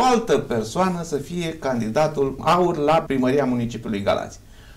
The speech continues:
Vreau să aflu mai multe detalii despre aceste subiecte. Acesta e motivul pentru care la astăzi l-am invitat în platoul de filmare pe domnul Constantin Cojocaru, antreprenor și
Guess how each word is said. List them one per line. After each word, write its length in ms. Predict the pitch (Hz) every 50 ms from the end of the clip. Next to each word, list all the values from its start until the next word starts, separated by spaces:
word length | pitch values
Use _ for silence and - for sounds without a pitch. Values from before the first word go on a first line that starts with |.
| - - - - - - - - - - - - - - - - - - - - - - - - - - - - - - - - - - - - - - -
Vreau 180 | 196 233 294
să 120 | 311 - 285
aflu 180 | 277 269 269 233
mai 100 | 233 214
multe 300 | 214 214 220 214 214 185
detalii 500 | 151 139 143 135 147 - 156 147 127 120
despre 540 | 117 120 120 113 - - - - 226 214 214
aceste 440 | - 123 117 - - 127 - - 214
subiecte. 440 | - - - 123 - 208 208 208 190
Acesta 300 | 170 - 190 180 - 170
e 80 | 160 151
motivul 300 | 139 127 135 175 175 160
pentru 280 | - 151 143 147 147
care 500 | - - 151 151 151 - 147 143 - - -
la 160 | 135 113 143
astăzi 420 | - 185 196 196 - 180 156 147
l-am 160 | 139 127 127
invitat 380 | 127 123 120 127 127 143 139 139
în 80 | 139 123
platoul 380 | 120 120 127 120 - - -
de 80 | - -
filmare 440 | - - - - 180 196 202 202 - - - - - - -
pe 100 | - 165
domnul 520 | 165 170 214 220 226 214 214 214 214 214 - - - - -
Constantin 640 | - 175 180 175 180 165 151 151 151 151 185 185 185
Cojocaru, 760 | 170 - - 151 156 - 127 123 120 120 117 95 76 - - - - - - - - - - -
antreprenor 760 | - 202 247 247 226 220 190 - 156 147 139 143 196 247 269 262
și 340 | - - - 233 262 262